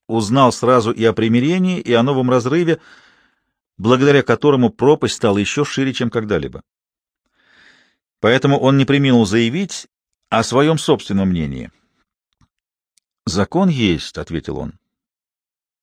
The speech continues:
«Закон, который утверждает этот безрассудный молодой человек, закон шпаги». Он говорил очень серьезно, чуть ли не грустно,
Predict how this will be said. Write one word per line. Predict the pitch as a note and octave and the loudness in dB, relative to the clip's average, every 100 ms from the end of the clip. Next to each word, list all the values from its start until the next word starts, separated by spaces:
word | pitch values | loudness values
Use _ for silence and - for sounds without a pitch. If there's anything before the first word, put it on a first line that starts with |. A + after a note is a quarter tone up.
| _ | _
«Закон, | - G#2+ A2 C3 F3 G3 F3 - _ _ _ _ _ | -4 -2 0 2 2 2 -2 -6 _ _ _ _ _
который | A2+ B2+ C3+ - | -2 2 0 0
утверждает | B2 B2 C#3 B2 C3+ A#2 F2+ D#2+ | -2 0 0 0 2 2 2 0
этот | F#2 F2+ | -6 -8
безрассудный | D2+ F#2+ A#2 B2+ - A#2 E2+ F2+ | -8 -2 0 0 -4 -6 -2 -2
молодой | G2+ G2 E2+ | -2 -2 -6
человек, | - G2 A#2 F3+ - | -4 -2 -2 -4 -6
закон | C3 D#3 D#3+ | -8 -6 -8
шпаги». | - D#3 B2 C#2+ - _ _ _ _ _ _ _ _ _ | -6 -4 -4 -4 -12 _ _ _ _ _ _ _ _ _
Он | G2 F#2+ | -6 -4
говорил | F#2+ G2 F#2 | 0 0 -2
очень | F2 F#2 | -4 -6
серьезно, | - F#2 F#2 D3 C#3 A2 F#2+ | -4 -4 0 -2 -2 -4 -6
чуть | - F#2+ | -8 -4
ли | F#2+ | -2
не | F#2 | -2
грустно, | F2+ C3 C#3 - A#2+ | -2 -4 -6 -6 -6